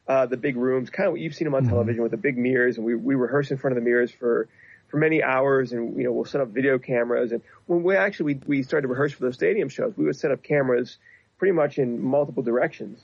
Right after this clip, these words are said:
Speaker 1: so I could see what it would look like from behind and see what it would look like from the front and above. We put a camera on a, kind of on a tall ladder shooting down at us, so I could kind of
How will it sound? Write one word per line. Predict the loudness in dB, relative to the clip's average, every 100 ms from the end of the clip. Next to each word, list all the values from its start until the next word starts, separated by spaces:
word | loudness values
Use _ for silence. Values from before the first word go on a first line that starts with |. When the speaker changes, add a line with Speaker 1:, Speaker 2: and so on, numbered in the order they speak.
| _
Speaker 1:
so | -2
I | 0
could | 0 -6
see | -4 0
what | 2
it |
would | 2
look | 0 -2
like | -2 -4 -4
from | -4 -2
behind | 0 0 0 0
and | -4 -4
see | -2 0
what |
it | 0
would | 0
look | 0
like | 0 -2 -4
from | -6
the | -4
front | 0 0 0
and | 0
above. | 0 2 2 2
We | -2
put | -4 -2
a | -2
camera | 0 0 2
on | 2
a, | -2 -8 _ -20 -6
kind | 0
of | 2
on | 0
a |
tall | 0 2 4
ladder | 4 4 2
shooting | 0 0 0
down | 0 2 2
at | 2
us, | -2 -6 -20 -20 -20 -20
so | -4 0
I | 0
could | 0 -4
kind | 0 2
of | 2 0